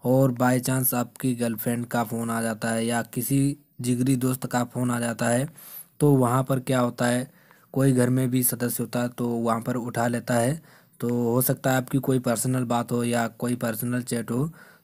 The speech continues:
तो उसके बाद दोस्तों वहाँ पर जो है आपकी पोल खुल सकती है दोस्तों। तो आज की इस वीडियो में मैं आपको बताऊंगा अपने कॉल पर जो है पैटर्न कैसे लगाएंगे दोस्तों,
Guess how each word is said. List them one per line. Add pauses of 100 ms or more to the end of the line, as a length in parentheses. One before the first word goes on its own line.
(100)
तो
उसके
बाद
दोस्तों
वहाँ
पर
जो
है
आपकी
पोल (120)
खुल
सकती
है
दोस्तों। (640)
तो
आज
की
इस
वीडियो
में
मैं
आपको
बताऊंगा (240)
अपने
कॉल
पर
जो
है
पैटर्न
कैसे
लगाएंगे
दोस्तों,